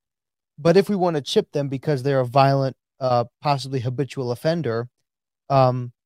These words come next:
we're going to have to make them pay for that chip. But if they can't get a job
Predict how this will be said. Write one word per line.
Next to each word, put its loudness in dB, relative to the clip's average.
we're -2
going 4
to 4
have 2
to -6
make -2
them -4
pay -2
for -10
that -4
chip. -10
But -2
if -4
they -4
can't -4
get -2
a -2
job -2